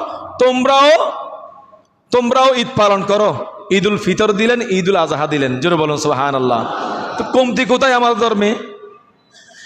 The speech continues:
আমার দিনে কমতি কোথায়? কেন অন্য ধর্মে যাবে?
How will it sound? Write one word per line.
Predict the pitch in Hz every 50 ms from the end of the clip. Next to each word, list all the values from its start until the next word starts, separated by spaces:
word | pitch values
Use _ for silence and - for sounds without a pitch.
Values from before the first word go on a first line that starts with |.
| - -
আমার | - 214 247 262 285 294 294 294 226 208
দিনে | 269 269 277 277
কমতি | - - - 294 294 294 269 202 302 294
কোথায়? | 285 302 302 320 330 311 277 247 214 196 180 165 - - - - -
কেন | 277 302 320
অন্য | 320 311 302 311 302
ধর্মে | 311 311 302 302 294
যাবে? | 285 277 262 269 247 220 185 185